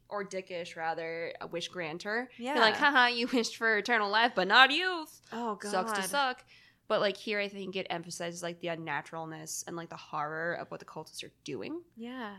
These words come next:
Speaker 1: Um, and, like, really underscores that.
Speaker 2: 'Cause if you s-, so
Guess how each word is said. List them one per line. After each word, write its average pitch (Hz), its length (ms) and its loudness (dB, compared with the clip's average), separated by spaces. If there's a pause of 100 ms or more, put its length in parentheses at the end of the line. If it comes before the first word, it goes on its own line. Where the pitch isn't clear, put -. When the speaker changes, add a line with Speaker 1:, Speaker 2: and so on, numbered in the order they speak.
(120)
Speaker 1:
Um, - 340 -6
and, 185 140 -6
like, 180 120 -8
really 160 180 -10
underscores - 380 -10
that. - 240 -14 (260)
Speaker 2:
'Cause 269 520 -8 (220)
if - 160 -8
you 220 120 -6
s-, - 160 -14 (120)
so 226 420 -2